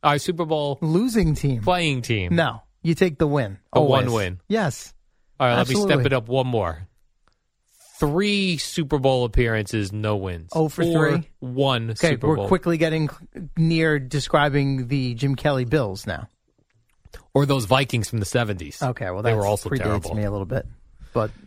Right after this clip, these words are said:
Speaker 2: I mean, the Bills, they did a documentary on that era of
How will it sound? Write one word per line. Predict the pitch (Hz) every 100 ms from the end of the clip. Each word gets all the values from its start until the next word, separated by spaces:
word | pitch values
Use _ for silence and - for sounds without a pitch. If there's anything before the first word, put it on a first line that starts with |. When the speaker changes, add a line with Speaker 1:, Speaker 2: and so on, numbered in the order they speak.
| -
Speaker 2:
I | 151
mean, | 156
the | 139
Bills, | 180 165
they | 151
did | 139 151
a |
documentary | 139 - 170 160 - 160 190 165 127
on | 117 117
that | 104 107 - - - - - - -
era | 127 107
of | -